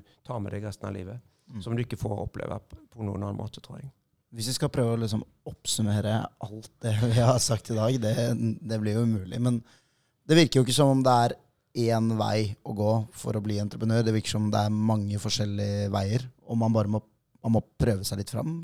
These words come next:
Speaker 2: rett og slett.
Speaker 1: Ab-, ja, absolutt.
Speaker 2: Ja.
Speaker 1: Mm. Og det viktigste, du må begynne med deg selv om du, om du har lyst til, om du vil gjøre det.
Speaker 2: Ja.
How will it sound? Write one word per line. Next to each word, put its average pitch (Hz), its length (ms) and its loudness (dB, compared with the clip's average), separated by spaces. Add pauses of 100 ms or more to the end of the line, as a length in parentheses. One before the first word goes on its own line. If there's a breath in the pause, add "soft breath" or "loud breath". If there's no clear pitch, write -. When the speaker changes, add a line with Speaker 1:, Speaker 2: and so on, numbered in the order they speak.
Speaker 2:
rett 151 160 -4
og 131 80 -4
slett. - 240 -2 (760)
Speaker 1:
Ab-, 151 220 -2
ja, 135 140 2 (180)
absolutt. - 560 0
Speaker 2:
Ja. - 80 0 (160)
Speaker 1:
Mm. 107 320 -2
Og - 160 -4
det 143 160 2
viktigste, 123 320 -4
du 127 80 4
må 127 80 0
begynne 113 240 2
med 113 80 0
deg 113 100 -4
selv 110 300 -2
om 110 80 -2
du, 110 80 -2 (320)
om 117 100 -2
du 113 80 -2
har 113 80 -2
lyst 104 220 -8
til, 95 80 -6
om 113 160 0
du 117 80 2
vil 110 240 0
gjøre 101 320 0
det. 143 60 -4 (180)
Speaker 2:
Ja. 117 80 -6